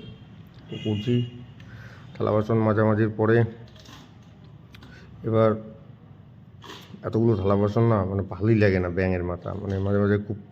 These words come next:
কষ্ট লাগে। করার পরে এই যে বসিয়ে দিলাম, মানে, মাছটা ধুবো আর কি। মাছটা ধোয়ার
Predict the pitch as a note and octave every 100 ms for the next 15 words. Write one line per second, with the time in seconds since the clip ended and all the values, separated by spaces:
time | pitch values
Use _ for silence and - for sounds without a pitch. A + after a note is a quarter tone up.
0 | - A2 G#2 A2+ A2 A2 A#2+ - - -
1 | - - - G#2 G#2 G#2 A#2 A2 A2 A2
2 | G#2 G#2 - G#2+ G2+ A2 G#2 G#2+ G#2 G#2
3 | G2+ G#2 G#2 - G2+ F#2+ G2 F#2 E2+ F2
4 | E2+ - - - - - - - - -
5 | F#2+ F#2+ - G2+ G2+ G2+ - A2+ A2 A2